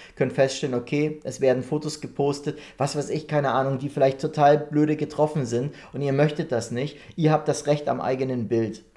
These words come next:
So, das ist ja nun allzeit bekannt, das wird ja auch immer wieder hoch und runter. Das heißt, ähm, im Endeffekt ist es so, dass ihr nicht alles von euch irgendwo posten lassen müsst.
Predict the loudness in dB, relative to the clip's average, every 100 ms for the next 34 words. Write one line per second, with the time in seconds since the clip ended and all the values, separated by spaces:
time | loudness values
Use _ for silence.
0 | _ -4 0 0 -2 -4 -2 0 0 0
1 | 2 0 2 0 0 -4 -2 0 0 -2
2 | -4 -4 -4 -2 -4 -2 0 0 -2 -4
3 | -2 -2 -4 -6 -12 -6 -4 2 2 2
4 | -2 -2 -2 -2 -6 -12 -18 _ -8 -2
5 | 2 4 4 2 -2 -6 -6 -2 0 0
6 | -6 -2 -2 -2 -8 -16 -16 -12 0 6
7 | 6 4 0 0 0 0 0 0 -2 -4
8 | -2 -4 -2 0 0 -2 -6 -4 -4 -4
9 | -6 -2 -2 -2 -2 2 0 -2